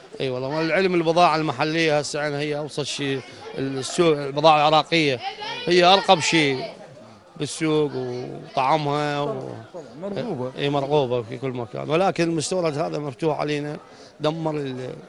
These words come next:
Speaker 1: الفلاح ودمر البقال ودمر السوق كليته.
Speaker 2: الله
Speaker 1: حتى
Speaker 2: يكون بالعون حبيبي أبو ياس.
Speaker 1: الله يسلمك.
Speaker 2: أنا تعبتك هواي.
Speaker 1: لا، أشكرك.
Speaker 2: حياك، حياك الله يا طيب، تحياتي، تحياتي لك عزيزي. آه، ال-، هذه اللقطات تعطي لقطات عامة زميلي علي.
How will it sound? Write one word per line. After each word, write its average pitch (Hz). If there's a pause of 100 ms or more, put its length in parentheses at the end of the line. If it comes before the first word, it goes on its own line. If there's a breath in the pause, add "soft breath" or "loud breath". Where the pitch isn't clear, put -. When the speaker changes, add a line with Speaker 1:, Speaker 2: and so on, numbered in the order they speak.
(120)
Speaker 1:
الفلاح 151
ودمر 135
البقال 135
ودمر 190
السوق 147
كليته. 123 (420 loud breath)
Speaker 2:
الله 185
Speaker 1:
حتى 165
Speaker 2:
يكون 175
بالعون 160
حبيبي 151
أبو 151
ياس. 156
Speaker 1:
الله 127
يسلمك. 131
Speaker 2:
أنا 160
تعبتك 165
هواي. 175
Speaker 1:
لا، 151
أشكرك. 156 (500)
Speaker 2:
حياك، 156
حياك 156
الله 151
يا 151
طيب، 143
تحياتي، 139
تحياتي 139
لك 127
عزيزي. 120 (920 loud breath)
آه، 151
ال-، 147
هذه 170
اللقطات 170
تعطي 160
لقطات 151
عامة 147
زميلي 143
علي. 185